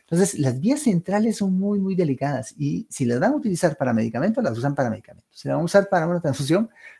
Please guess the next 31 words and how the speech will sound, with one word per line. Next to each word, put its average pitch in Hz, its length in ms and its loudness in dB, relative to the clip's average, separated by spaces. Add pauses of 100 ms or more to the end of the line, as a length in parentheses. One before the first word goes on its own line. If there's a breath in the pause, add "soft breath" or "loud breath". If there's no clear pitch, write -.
la 127 100 0
usan 135 160 4
para 139 140 4
una 120 80 0
transfusión. 120 520 -4
No 131 160 0
estén 156 260 0
pasando 156 280 0
las 135 100 2
dos 131 140 -2
cosas 135 240 -4
al 117 60 0
mismo 131 220 0
tiempo. 113 240 -6 (680 soft breath)
Pero 185 220 8
bueno, 202 180 6
si 131 140 0
no 127 80 2
hay 147 80 0
otra 160 180 2
alternativa, 120 560 -2
ni 117 140 -4
modo, 175 280 2
pues 180 200 -6
habrá 110 220 -4
que 139 140 0
tomar 120 520 2
en 139 160 2
cuenta 135 340 -2
eso 135 220 0
para, 110 280 -8